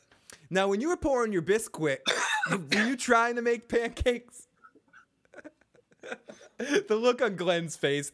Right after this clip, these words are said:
Speaker 2: is just
Speaker 1: <laughs>
Speaker 2: hilarious.
Speaker 1: Excuse me?
Speaker 2: Excuse me?
Speaker 1: Uh, yeah, we talked about it.
Speaker 2: Yeah, it
Speaker 1: We
Speaker 2: was a
Speaker 1: kinda
Speaker 2: plan.
Speaker 1: planned for it.
Speaker 2: It was a
Speaker 1: Like,
Speaker 2: plan.
Speaker 1: yeah.
Speaker 2: Yeah, I don't know. Um,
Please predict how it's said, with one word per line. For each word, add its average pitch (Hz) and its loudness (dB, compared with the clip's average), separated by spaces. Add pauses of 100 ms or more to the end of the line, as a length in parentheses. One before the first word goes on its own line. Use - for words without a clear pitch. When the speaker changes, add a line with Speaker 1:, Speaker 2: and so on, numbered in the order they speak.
Speaker 2:
is 123 -4
just - 2
Speaker 1:
<laughs> - 0
Speaker 2:
hilarious. 127 0
Speaker 1:
Excuse 185 -12
me? 156 2
Speaker 2:
Excuse 139 -4
me? 208 -2 (680)
Speaker 1:
Uh, 92 -8
yeah, 120 0 (320)
we 101 -6
talked - -12
about 127 -4
it. 135 -2
Speaker 2:
Yeah, 214 -6
it - -4
Speaker 1:
We 160 -4
Speaker 2:
was 165 -2
a 165 -8
Speaker 1:
kinda - -20
Speaker 2:
plan. 180 -4
Speaker 1:
planned 120 -10
for 135 0
it. 135 0
Speaker 2:
It 143 -2
was 190 -6
a - -4
Speaker 1:
Like, 190 -12
Speaker 2:
plan. 202 -4
Speaker 1:
yeah. - -4 (220)
Speaker 2:
Yeah, 247 -10
I 233 -10
don't 269 -10
know. 247 -4
Um, 185 -2